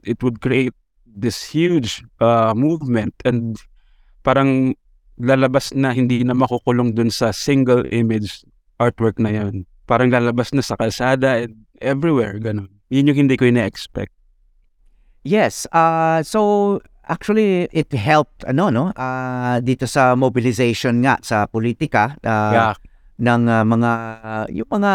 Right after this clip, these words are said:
Speaker 2: may nagbabatikos sa dating administrasyon, ah,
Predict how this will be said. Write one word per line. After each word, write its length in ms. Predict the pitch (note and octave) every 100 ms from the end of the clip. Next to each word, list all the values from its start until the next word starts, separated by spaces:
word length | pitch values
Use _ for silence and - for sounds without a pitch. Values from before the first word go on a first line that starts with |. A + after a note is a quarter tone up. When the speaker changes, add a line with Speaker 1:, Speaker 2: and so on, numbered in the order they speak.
| E3+ E3
Speaker 2:
may 560 | D#3 D3 C#3+ C#3+ C#3+
nagbabatikos 800 | C#3 F2+ G2+ F2+ A2+ C3+ - C3
sa 180 | - B2 A#2+ A#2 A#2+ A#2+ A#2+ A#2+
dating 400 | A#2 A2 A#2+ G#2
administrasyon, 1120 | A2 A2 A#2 - B2 - E3 D3+ D3+ D3 D3+ -
ah, 300 | A#2 A2+